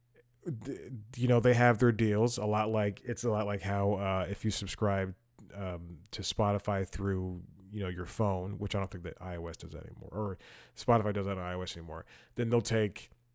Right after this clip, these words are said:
X amount of percentage. Google or I O S will take X amount of percentage out of whatever streamer you subscribe through them to. Same thing with Verizon.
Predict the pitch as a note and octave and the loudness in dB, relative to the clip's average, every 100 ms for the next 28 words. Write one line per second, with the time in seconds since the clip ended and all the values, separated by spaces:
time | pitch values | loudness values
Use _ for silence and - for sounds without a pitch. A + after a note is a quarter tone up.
0 | _ - A#2 - A#2 G#2+ G#2 F2+ - A2+ | _ 0 2 4 6 6 4 0 0 0
1 | - F#2 E2 - A#2+ A#2 A2+ A2+ - G#2+ | 2 -2 0 6 6 8 4 0 -4 -2
2 | G#2 G2 G#2 G#2+ G2+ F#2+ G2+ G2 G2 - | -2 0 2 4 4 2 0 -4 -6 -6
3 | G2 G2 G2 F#2+ F#2 - F#2+ F2+ E2 F2 | -8 -6 -6 -6 -6 -4 -4 -6 -8 -8
4 | E2 F#2 F2+ F2 - F#2 F2+ E2+ G2+ A2+ | -8 -6 -6 -8 -8 -8 -8 -4 -2 0
5 | G2+ - F#2+ F2+ F2+ - F#2 E2+ E2+ _ | -2 -6 -6 -6 -6 -6 -6 -6 -8 _
6 | _ _ _ _ _ - B2 G#2 D2 - | _ _ _ _ _ 0 2 2 -2 -12
7 | - A2+ - - - - _ _ _ _ | -12 -14 -18 -20 -20 -20 _ _ _ _
8 | _ _ _ _ - - C#3+ C#3+ C#3 B2 | _ _ _ _ -4 4 6 8 8 6
9 | A2 G2 D#2+ - | 4 2 -2 -8